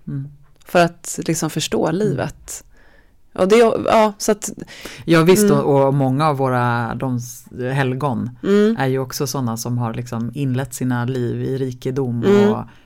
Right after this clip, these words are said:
Speaker 1: men sen har lämnat rikedomen
Speaker 2: Ja.
Speaker 1: för att leva i fattigdom
Speaker 2: Mm.
Speaker 1: och, eh, och först då händer det någonting.
Speaker 2: Exakt.
Speaker 1: Och det är först då som, ja, det gör, gör skillnad, liksom.
Speaker 2: Mm.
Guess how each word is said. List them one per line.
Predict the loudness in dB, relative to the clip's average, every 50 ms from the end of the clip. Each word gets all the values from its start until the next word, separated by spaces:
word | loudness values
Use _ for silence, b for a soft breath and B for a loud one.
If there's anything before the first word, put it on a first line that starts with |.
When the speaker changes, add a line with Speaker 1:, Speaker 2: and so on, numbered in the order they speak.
| b
Speaker 1:
men | -8 -4 -4 -4 -4
sen | -4 -4 -2 -2 -2
har | -2 -2 -4 -4 -6 -10 -12 -16 -20 _ _ _ _ _ _ _ _ _
lämnat | -4 0 0 0 0 0 -2 -2 -4 -4
rikedomen | -6 -8 -8 -8 -8 -8 -8 -6 -4 0
Speaker 2:
Ja. | 2
Speaker 1:
för | 4 4 4 4 2
att | 2
leva | -2 -4 -6
i | -8 -6
fattigdom | -6 -8 -8 -8 -10 -10 -8 -6 -6 -6 -6 -4 -4
Speaker 2:
Mm. | -2 -2 0 0 -2
Speaker 1:
och, | -2 -2 -4 -6 -8 b b b b b b b b b b _ -12 -10
eh, | -8 -8 -8 -10 -14 -16 -18 -20 -20 -20 _
och | -10 -10 -8
först | -8 -8 -10 -8 -6 -4
då | -4 -2 -2 -4 -6 -10 -16 _ _ _ _ _ -20 -20 -20 -20 _ _ _ _ -8 -8 -8 -8 -8 -14 -20 -20 -20 _ _
händer | -12 -8 -6 -6 -6 -6
det | -6
någonting. | -6 -4 -4 -4
Speaker 2:
Exakt. | -4 -2 0 0 0 0 0 -4 -6
Speaker 1:
Och | -8
det | -8 -8
är |
först | -8 -10 -12 -12 -10
då | -10 -10 -8 -8
som, | -10 -10 -10 -12 -14 -16 -18 b b b b b b b b b b b _ -8
ja, | -8 -6 -6 -8 -8
det | -8 -6
gör, | -6 -6 -6 -8
gör | -8 -8 -6 -6 -4 -6
skillnad, | -6 -6 -8 -6 -6 -6 -6 -6 -8 -6
liksom. | -2 0 2 2 2
Speaker 2:
Mm. | 2 2 0 0 -2 -4